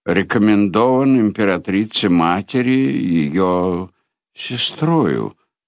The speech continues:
только сказала она грустным сухим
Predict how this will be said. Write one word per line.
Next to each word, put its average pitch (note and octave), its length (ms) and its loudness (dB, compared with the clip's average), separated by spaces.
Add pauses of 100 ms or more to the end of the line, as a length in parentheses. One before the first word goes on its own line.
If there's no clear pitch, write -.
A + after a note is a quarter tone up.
(160)
только F2 280 -4
сказала D#2 760 -2
она G2+ 360 0 (160)
грустным G2+ 600 -4
сухим - 640 -10